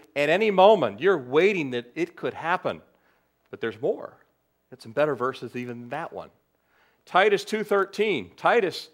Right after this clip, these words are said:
Paul writes to Titus. Titus was a pastor. Paul said to Titus, "Looking for the blessed hope and glorious appearing of our great God and Savior Jesus Christ." He told Titus we should be looking for his appearing. He didn't say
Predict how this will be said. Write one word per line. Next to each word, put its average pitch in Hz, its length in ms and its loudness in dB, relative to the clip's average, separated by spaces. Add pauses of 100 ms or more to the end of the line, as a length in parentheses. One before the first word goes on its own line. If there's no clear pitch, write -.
(100)
Paul 127 220 2
writes 151 260 2
to - 80 -18
Titus. 185 300 -2
Titus 104 320 -4
was 104 80 -12
a 101 40 -12
pastor. 156 480 -2 (220)
Paul 180 200 6
said 165 160 2
to 143 80 2
Titus, 180 420 2 (240)
"Looking 190 500 6
for 113 600 0 (340)
the 120 120 0
blessed 165 500 4
hope 165 400 2
and 131 200 -8
glorious 175 680 2
appearing 147 540 2 (200)
of 143 140 4
our 135 360 4
great 147 440 0
God 143 300 0
and 160 100 -8
Savior 147 300 -4
Jesus 147 200 -8
Christ." 196 260 -2 (260)
He 214 120 -6
told 202 220 2
Titus 196 260 2
we 202 120 -4
should 180 160 -10
be 185 100 -4
looking 208 400 -2
for 156 240 2
his 120 100 -2
appearing. 113 400 -4 (1400)
He 104 60 -14
didn't 202 220 -8
say 90 440 -6